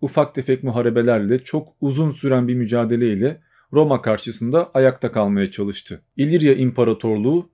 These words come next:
gitgide güç kaybetti ama buna rağmen altmış yıl boyunca Roma boyunduruğu altına girmeyi reddetti. Yani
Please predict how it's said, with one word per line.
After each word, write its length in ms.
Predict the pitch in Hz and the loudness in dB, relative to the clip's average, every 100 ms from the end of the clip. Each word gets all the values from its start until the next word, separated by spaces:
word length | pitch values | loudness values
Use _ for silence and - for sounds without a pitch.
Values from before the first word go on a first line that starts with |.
| _ | _
gitgide 440 | 165 - 147 143 | -4 -2 -2 -2
güç 240 | 139 147 - | -2 -4 -4
kaybetti 600 | 117 95 98 - 160 - | -2 0 -2 -2 -2 0
ama 300 | 139 151 156 | 0 2 0
buna 240 | 139 170 147 | 0 0 2
rağmen 440 | 123 120 156 175 _ _ - | 2 2 -2 -6 _ _ 0
altmış 500 | 120 117 180 156 147 | 0 0 -4 -4 -4
yıl 180 | 127 123 | -2 0
boyunca 540 | 131 170 139 127 156 _ _ - | 0 0 0 0 -2 _ _ 2
Roma 280 | 160 175 147 | 4 4 2
boyunduruğu 520 | 135 127 113 110 110 | 2 2 0 -2 0
altına 360 | 113 110 117 107 | -2 -2 -4 -2
girmeyi 420 | 127 127 139 143 | -2 -2 0 4
reddetti. 520 | 127 104 95 - 95 | 2 2 -4 -4 -4
Yani 460 | 101 143 127 147 | 0 2 0 -2